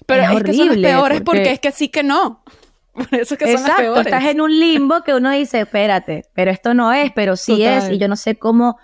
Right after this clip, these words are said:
Speaker 2: cómo hablarte y qué, qué pre-, o sea, qué pedirte, porque no sé dónde estamos, y yo en esos momentos yo no tenía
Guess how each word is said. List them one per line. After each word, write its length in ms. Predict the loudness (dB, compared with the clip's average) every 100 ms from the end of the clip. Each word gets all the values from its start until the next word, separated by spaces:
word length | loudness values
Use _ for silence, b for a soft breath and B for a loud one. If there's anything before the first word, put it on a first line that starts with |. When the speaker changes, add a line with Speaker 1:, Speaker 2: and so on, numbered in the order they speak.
| b b
Speaker 2:
cómo 240 | -4 0 0
hablarte 600 | 2 0 0 -2 -2 -2
y 200 | -2 -4
qué, 200 | -6 -4
qué 160 | -4 -2
pre-, 140 | -4
o 60 | -4
sea, 220 | -2 -2
qué 160 | 0 -4
pedirte, 580 | -2 0 2 2 0 -2
porque 220 | -2 -2
no 120 | -2
sé 120 | 0
dónde 220 | 0 0 -2
estamos, 400 | 0 0 2 0
y 60 |
yo 80 | 0
en 40 |
esos 200 | -2 0
momentos 440 | 0 0 -2 -2 -2
yo 120 | -2
no 140 | -2 -2
tenía 460 | -2 0 -2 -4